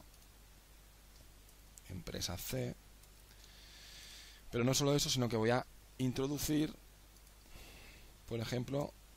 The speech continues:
pues una opción, por ejemplo, que sería becario. Voy a inc-,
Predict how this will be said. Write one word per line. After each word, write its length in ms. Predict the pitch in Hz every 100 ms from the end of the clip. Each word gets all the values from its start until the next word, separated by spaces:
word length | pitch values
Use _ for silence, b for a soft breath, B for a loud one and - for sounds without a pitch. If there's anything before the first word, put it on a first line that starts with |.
| - - - - - -
pues 600 | 104 98 90 - - -
una 140 | 117 110
opción, 280 | - 110
por 100 | 107
ejemplo, 220 | 104 110 113
que 80 |
sería 340 | - 107 117 120 - - - -
becario. 480 | 98 95 110 92 - - - - - - - - - - - - - - - - - - - - - - - -
Voy 160 | 98
a 40 | 101
inc-, 180 | 98